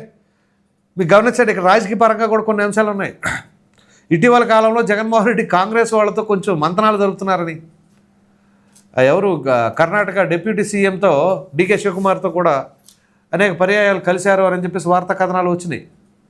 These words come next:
So, ఒకవేళ అది వాస్తవం అని చెప్పేసి ఏమైనా తెలిసిందా? ఎందుకంటే రాజకీయ ప్రాబల్యంతోనే ఈ వ్యవస్థలన్నీ కూడా నడుస్తున్నాయి అని చెప్పి చాలామంది అభిప్రాయపడుతూ ఉంటారు. So, అయితే మనం అది దాన్ని ఎంతవరకు నమ్ముతామంటారు?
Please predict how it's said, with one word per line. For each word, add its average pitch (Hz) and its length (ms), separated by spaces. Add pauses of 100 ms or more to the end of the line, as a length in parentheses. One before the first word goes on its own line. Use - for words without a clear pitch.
(640)
So, 185 80
ఒకవేళ 190 500
అది 202 200
వాస్తవం 185 380
అని 202 160
చెప్పేసి 196 280
ఏమైనా 190 240
తెలిసిందా? 185 360 (180)
ఎందుకంటే 220 400 (640)
రాజకీయ 233 680
ప్రాబల్యంతోనే 233 1000 (320)
ఈ 190 80 (100)
వ్యవస్థలన్నీ 214 560 (100)
కూడా 208 200
నడుస్తున్నాయి 196 400
అని 190 120
చెప్పి 180 220
చాలామంది 185 300
అభిప్రాయపడుతూ 175 440
ఉంటారు. 123 280 (840)
So, 233 100 (760)
అయితే 151 220 (180)
మనం 147 220
అది 143 140
దాన్ని 135 220
ఎంతవరకు 170 340
నమ్ముతామంటారు? 160 560